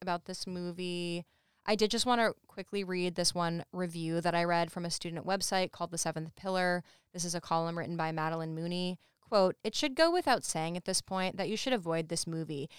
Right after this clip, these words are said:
It is not so much a movie as it is an insult. An insult to Ireland, an insult to the art of cinema, and an insult to the viewer's intelligence. To call this movie bad would be an understatement. It is reprehensible."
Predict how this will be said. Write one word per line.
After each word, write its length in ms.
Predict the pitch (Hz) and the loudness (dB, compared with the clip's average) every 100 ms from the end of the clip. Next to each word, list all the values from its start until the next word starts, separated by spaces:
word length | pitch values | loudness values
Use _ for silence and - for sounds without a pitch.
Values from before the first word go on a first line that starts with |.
| - | -6
It 100 | 226 | 0
is 140 | 262 247 | 2 4
not 240 | 302 370 | 2 2
so 120 | 208 | 2
much 220 | 185 170 | 2 2
a 60 | 160 | 0
movie 420 | 160 160 165 165 | -2 0 0 0
as 240 | - 220 226 | 4 4 4
it 80 | |
is 200 | 247 240 | 4 4
an 120 | - 208 | 2 0
insult. 560 | 170 156 - - - | 0 -2 -2 -4 -6
An 120 | - 202 | -2 0
insult 360 | 226 226 226 | 2 4 2
to 80 | 175 | 2
Ireland, 560 | 165 170 208 226 240 240 - - | 2 2 4 4 2 -2 -6 -2
an 100 | 180 | 0
insult 320 | 208 247 254 | 4 4 4
to 80 | 254 | 4
the 80 | 196 | 6
art 160 | 180 | 6
of 100 | 180 | 4
cinema, 440 | - 165 160 160 165 - - | 2 2 0 -2 -4 -12 -2
and 120 | 214 | 0
an 60 | 226 | 2
insult 460 | 240 254 269 262 | 2 4 4 2
to 80 | 247 | 2
the 80 | 226 | -2
viewer's 360 | 185 180 180 | 0 0 0
intelligence. 840 | - 170 143 160 156 151 - 185 - - - | 0 -4 -4 -4 -6 -8 -8 -8 -8 -12 -6
To 100 | - | 4
call 160 | 240 247 | 8 8
this 180 | 294 330 | 6 2
movie 260 | 330 330 | 0 0
bad 540 | 208 156 156 165 202 220 - - | 0 0 2 4 4 2 -8 -8
would 100 | 180 | -2
be 140 | 202 | 0
an 80 | 185 | 0
understatement. 720 | 170 160 165 - - 139 - | -2 -4 -4 -6 -6 -8 -4
It 80 | 226 | 2
is 160 | 254 208 | 2 4
reprehensible." 840 | 196 190 170 143 - - - | 2 2 -2 -4 -8 -8 -8